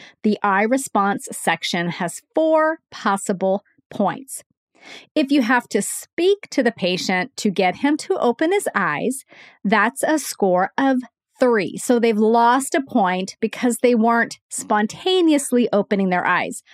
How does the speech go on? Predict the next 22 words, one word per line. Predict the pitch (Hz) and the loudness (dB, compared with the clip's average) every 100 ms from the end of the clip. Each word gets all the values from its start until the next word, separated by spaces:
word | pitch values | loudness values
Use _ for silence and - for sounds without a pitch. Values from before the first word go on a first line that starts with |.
| - - _ | -20 -20 _
Well, | - 339 | -2 0
guess | 427 427 - | 2 0 0
who | 392 370 | 2 4
doesn't | 311 311 285 | 2 2 0
spontaneously | 254 - 247 240 - 285 294 269 240 - 220 | -2 0 0 0 0 2 4 4 2 0 0
open | - 262 262 208 | 2 2 2 0
their | 180 - | 0 0
eyes? | 311 196 - - _ _ _ _ - | 0 -2 -4 -12 _ _ _ _ -2
People | 214 196 220 247 | 0 2 0 0
who | 311 370 - | 0 -2 0
are | 196 185 - | 0 0 2
<laughs> | |
asleep. | 226 254 - 277 285 202 | 0 0 -4 0 0 0
So | - 233 | 0 0
a | 220 | 2
lot | 226 233 | 2 2
of | 254 | 0
times | - 202 202 - - - | 0 0 -2 -6 -20 -10
your | - 277 | -2 0
Glasgow | 277 277 302 - 226 190 190 | 2 2 0 0 2 4 4
will | 190 | 0
be | 175 196 | 2 0